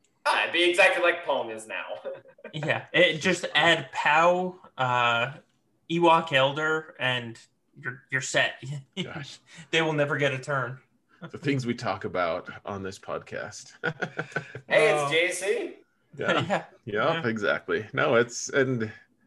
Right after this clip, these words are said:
Speaker 3: at one point, Ewoks might be relevant again. I mean, they, they are in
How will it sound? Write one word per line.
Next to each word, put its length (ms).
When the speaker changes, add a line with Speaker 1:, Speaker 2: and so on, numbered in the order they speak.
Speaker 3:
at 100
one 180
point, 400
Ewoks 400
might 180
be 100
relevant 520
again. 420
I 60
mean, 180
they, 180
they 220
are 280
in 220